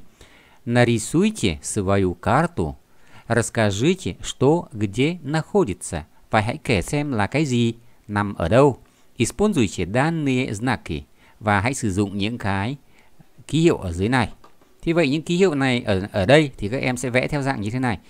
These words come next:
Гостиница là đây là khách sạn này. Музей, viện bảo tàng. Рестораны là nhà hàng này. Парки là công viên. Библиотека là thư viện. Университет,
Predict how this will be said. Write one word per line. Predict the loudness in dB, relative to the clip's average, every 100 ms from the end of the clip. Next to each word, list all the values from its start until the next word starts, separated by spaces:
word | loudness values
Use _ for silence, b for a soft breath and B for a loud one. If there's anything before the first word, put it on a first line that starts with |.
| b b -2
Гостиница | 2 2 2 -2 0 -2 -4 -6 -8 -12
là | -6 -2
đây | 0 0
là | -2
khách | -4 -2
sạn | -2 -2
này. | -6 -8 b b b
Музей, | -4 -2 2 4 4 0 -6
viện | -8 -4
bảo | -4
tàng. | -2 -2 -4 -8
Рестораны | -10 -4 4 6 6 2 -2 -6 -12 b b -6
là | -2 0 0 -2
nhà | -2
hàng | 0 2 0
này. | -2 -6 -12 0
Парки | 2 0 -4 -8
là | -6
công | -2 2
viên. | 6 6 4 -4 b b b b
Библиотека | -2 0 2 2 2 -2 -2 -2 -4 -6 -10 _
là | -6 -2 -2 -4
thư | -2 2
viện. | 6 6 4 -4 -6
Университет, | -2 0 -2 -4 -8 -6 0 2